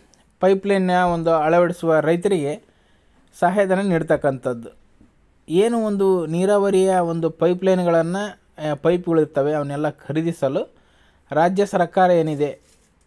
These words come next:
ಒಂದು ರಾಜಸ್ಥಾನದಲ್ಲಿ ರಾಜ್ಯದ ರೈತರಿಗೆ ಅರವತ್ತು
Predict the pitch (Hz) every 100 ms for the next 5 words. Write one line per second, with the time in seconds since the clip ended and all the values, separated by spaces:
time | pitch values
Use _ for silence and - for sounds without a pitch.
0 | - 147 147 139 147 165 180 165 156 156
1 | 160 196 160 170 - _ _ _ _ _
2 | _ _ _ _ _ _ - - - 151
3 | 170 180 175 156 180 190 190 151 156 202
4 | _ _ 165 190 202 - - - 240 -